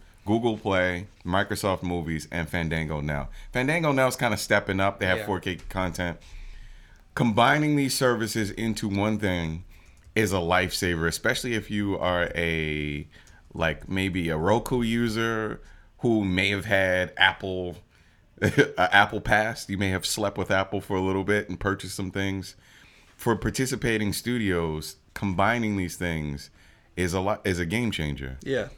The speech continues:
Speaker 1: They're not doing it with T V shows right now, but they're doing it with, with movies. Um,
Speaker 2: Cool.
Speaker 1: I connected somebody's service with it and got a ridiculous amount of movies.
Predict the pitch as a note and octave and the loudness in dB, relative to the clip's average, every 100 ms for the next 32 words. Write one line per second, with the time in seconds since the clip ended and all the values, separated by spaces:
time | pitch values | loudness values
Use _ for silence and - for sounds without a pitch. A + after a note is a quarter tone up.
0 | - - A2+ D3+ D3 D3 D3 C#3 - - | -10 0 6 6 6 4 4 2 -2 -2
1 | C3+ B2+ A#2+ A2+ G2+ G2 E2+ F#2+ G2 G#2+ | 0 0 0 0 2 0 0 0 -2 -6
2 | - F#2 F#2 F#2+ F#2+ F#2 F2+ F2 - F2 | -6 -4 -2 -2 -2 -4 -6 -12 -6 -4
3 | E2+ F2+ F2 F2+ E2+ - - - - - | -2 -2 -2 -4 -6 -14 -20 -20 -20 -6
4 | - E2+ E2 G#2 G#2 A2+ G#2+ G#2+ A2 G2+ | 0 2 4 4 4 0 -2 -2 0 2
5 | F#2+ F2 G2+ G2+ G2 F#2+ - - F#2+ G2+ | 2 2 2 2 0 -4 -8 -4 -2 -2
6 | F#2+ F2 F2+ F2 D#2+ D#2+ D#2+ D#2 E2 E2 | -4 -2 0 2 0 -2 -2 -2 -2 -4
7 | E2 D#2+ D#2+ D2+ D#2 E2 D#2+ D#2 - | -4 -2 -2 0 0 0 -2 -4 -8